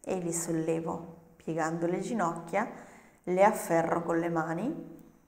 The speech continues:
e dolcemente tiro le ginocchia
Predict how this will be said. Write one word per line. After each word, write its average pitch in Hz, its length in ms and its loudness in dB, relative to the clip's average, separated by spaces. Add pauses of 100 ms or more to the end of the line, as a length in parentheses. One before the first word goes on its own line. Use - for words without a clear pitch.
(240)
e 247 140 2
dolcemente 175 1120 2
tiro 202 400 0
le 220 140 4
ginocchia 180 680 0